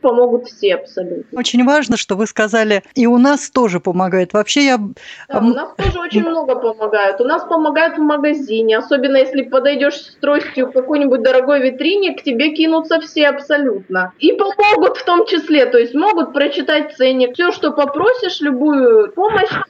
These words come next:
Speaker 1: не стесняться за ней обращаться, и люди очень, так скажем, ну, даже стараются помочь, не просто, э, вот, помогают от того, что ты их попросил. Они даже стараются тебя где-то поддержать, куда-то направить, что-то объяснить.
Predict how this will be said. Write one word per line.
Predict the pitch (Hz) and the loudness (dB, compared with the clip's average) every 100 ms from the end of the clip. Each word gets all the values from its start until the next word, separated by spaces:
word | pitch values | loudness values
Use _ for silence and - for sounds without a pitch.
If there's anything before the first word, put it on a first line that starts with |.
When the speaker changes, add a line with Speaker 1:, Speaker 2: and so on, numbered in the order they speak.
| _ - | _ -8
Speaker 1:
не | 285 | -8
стесняться | 302 311 320 330 294 285 254 | -4 -4 0 2 0 0 0
за | 262 | 2
ней | 254 247 | 2 2
обращаться, | 240 240 254 349 392 403 - 233 | 2 0 -2 -2 -2 -4 -2 2
и | 220 220 220 214 | 2 2 2 0
люди | 226 359 302 | 2 0 2
очень, | 269 302 302 262 240 226 - _ _ _ _ _ | 0 0 0 2 2 0 -4 _ _ _ _ _
так | 220 220 | -2 -2
скажем, | - 240 233 226 208 202 185 - _ _ _ - | -2 0 2 2 2 0 -4 -10 _ _ _ -2
ну, | 349 302 - | 0 -2 -6
даже | 226 285 349 | -2 0 0
стараются | 392 - 277 262 226 214 - 185 | -2 -2 0 2 2 -2 -6 -6
помочь, | 190 185 180 185 202 | -4 -4 -4 -6 -6
не | 190 | -6
просто, | 285 415 - | -2 -2 0
э, | 247 202 196 185 185 175 180 | 0 0 -4 -4 -4 -6 -8
вот, | 180 - - | -12 -12 -4
помогают | 220 226 240 302 294 247 | 0 2 2 2 2 2
от | 214 - | -2 0
того, | 226 247 | 2 2
что | 240 214 202 190 | 2 -2 0 -2
ты | 185 190 | -2 -2
их | 220 - | -2 -2
попросил. | 214 220 220 - 175 | -2 0 -4 -4 -2
Они | 190 240 | 2 2
даже | 240 247 247 | 2 0 -2
стараются | 247 254 233 220 214 | 0 0 2 0 -4
тебя | 214 214 220 | -2 -2 2
где-то | 220 214 | 2 0
поддержать, | 190 202 190 226 294 330 - | -4 -4 0 0 2 -2 -2
куда-то | 240 220 220 | 0 0 0
направить, | 208 208 254 285 311 233 | -2 -2 -2 0 0 -4
что-то | - 233 226 208 | -2 -2 0 -2
объяснить. | 208 214 - 269 320 339 | -4 -14 -4 -2 0 -4